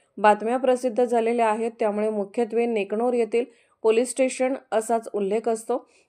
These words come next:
म्हणजे कायदा सुव्यवस्था पायदळी तुडवून आमच्या गावची बदनामी करण्याचं काम हे पोलीस यंत्रणाच करत आहेत.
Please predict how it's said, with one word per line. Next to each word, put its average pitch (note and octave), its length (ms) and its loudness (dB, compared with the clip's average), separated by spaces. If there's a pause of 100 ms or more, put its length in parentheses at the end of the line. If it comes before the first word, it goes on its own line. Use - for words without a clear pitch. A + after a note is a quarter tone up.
म्हणजे G#3 240 2
कायदा A3 460 2
सुव्यवस्था A#3+ 480 0
पायदळी G#3 400 0
तुडवून G#3 460 -2
आमच्या F#3+ 360 -4
गावची G3 420 0
बदनामी A#3 440 -2
करण्याचं G3+ 460 -4
काम G#3+ 220 -4 (400)
हे A3 60 2
पोलीस A3 400 2
यंत्रणाच A3+ 560 -2
करत F3 300 -4
आहेत. D#3+ 200 -8